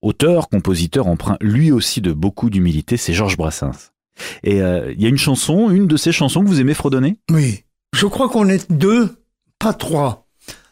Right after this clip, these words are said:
Speaker 2: à avoir fait tant de choses qui sont des faits de société. Moi, j'en ai fait beaucoup plus que, que Georges, mais il a écrit d'autres choses que des chansonnettes, comme on a l'habitude d'en entendre, mais c'est toujours à peu près la même chose. Avec lui, c'est tout à fait différent.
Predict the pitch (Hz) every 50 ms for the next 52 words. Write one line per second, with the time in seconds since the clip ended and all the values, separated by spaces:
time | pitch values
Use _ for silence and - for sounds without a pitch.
0 | _ _ _ - 175 170 165 190 180 165 - - - 214 190 165 - - 220 214
1 | 208 170 156 156 - - - 208 202 - - 180 - - 175 165 160 151 143 -
2 | 185 160 143 - - 160 139 - - 165 147 123 - 175 160 135 - - - 170
3 | 156 143 143 151 147 143 - 160 165 139 143 139 - 175 156 160 170 143 - -
4 | 165 156 143 139 147 - 160 156 147 180 196 196 165 - - - - - - -
5 | - - - 156 147 151 151 156 165 160 - - 170 165 156 156 156 - 151 147
6 | - - 233 - - - 160 143 151 151 139 - 165 160 143 127 - 156 143 156
7 | 185 175 - - 165 160 156 160 156 156 156 151 151 139 147 143 143 - 175 170
8 | 151 165 151 147 143 139 120 220 214 196 - - - - - - - - _ -
9 | 196 - - 185 170 - 196 175 190 226 180 156 - 196 165 180 185 170 151 156
10 | 165 156 139 - - 170 156 143 135 131 - - _ _ _ _ _ - - -
11 | _ - 165 156 160 165 160 - 220 185 - - 170 156 - 226 - 220 170 -
12 | - 180 156 160 156 - 180 170 143 135 156 143 127 117 120